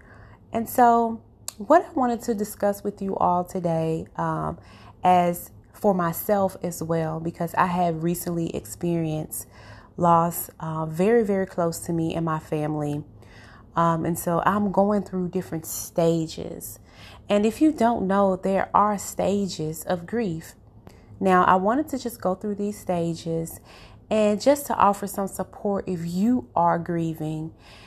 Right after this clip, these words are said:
and to, um, just give you some insight on the stages and to let you know that everything will be okay. And so the first stage, well, before we get into the stages, let's just get a little background of grief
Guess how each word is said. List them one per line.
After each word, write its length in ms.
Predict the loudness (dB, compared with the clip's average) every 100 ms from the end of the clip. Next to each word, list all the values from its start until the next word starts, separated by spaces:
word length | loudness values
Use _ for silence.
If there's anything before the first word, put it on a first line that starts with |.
| -14 -4
and 600 | 0 2 2 0 -2 -6 -14 -16 -4
to, 480 | 0 2 2 0 -2
um, 500 | -2 -2 -4 -6 -10 -2
just 400 | 0 0 -4 -14 -20 -20 -20 -20 -8 0
give 160 | 2
you 80 | 2
some 220 | -2 -4 -2
insight 500 | -2 -2 -2 0 0
on 160 | -2 -2
the 100 | -4
stages 640 | -2 0 0 -2 -4 -6 -4
and 160 | -4 -2
to 60 | 0
let 300 | 0 0 -2
you 80 |
know 240 | 0 0 0
that 160 | 0 0
everything 600 | -2 -2 -4 -2 -2 -2
will 100 | -4
be 260 | -4 -4 -4
okay. 540 | -8 -8 -10 -10 -16 -20 -20 -20 -20 -20 -20 -20 -20 -8
And 200 | -2 -2
so 580 | 2 4 4 4 0 -6 -12 -20 -20 -20 -20 -6
the 160 | -4 -2
first 440 | 4 4 4 -4
stage, 680 | 0 2 2 0 -4 -8 -16 -20 -20 -20 -16 -14 -14 0
well, 100 | 4
before 260 | 6 6 4
we 140 | 4
get 100 | 4
into 160 | 2 0
the 80 | -4
stages, 480 | 0 0 2 0 -2
let's 160 | -2
just 180 | -4 -4
get 160 | -2 2
a 40 |
little 220 | 2 2
background 640 | 4 2 2 0 0 -2 -4
of 160 | -6 -6
grief 540 | -8 -8 -10 -18